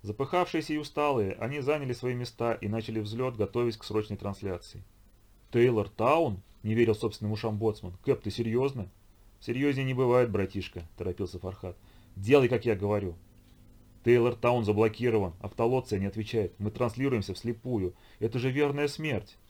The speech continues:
"У нас будет шанс, Боцман, последний шанс. Сумеречники нам шанса не дадут.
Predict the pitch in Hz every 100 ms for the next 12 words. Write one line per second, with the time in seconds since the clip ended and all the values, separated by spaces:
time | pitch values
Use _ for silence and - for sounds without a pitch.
0 | - _ - - - - _ _ - 101
1 | 110 107 123 107 - 104 90 104 101 82
2 | 78 98 - 117 98 95 - 90 - -
3 | - - - - - - 131 135 113 113
4 | 107 104 92 98 - 92 110 107 101 -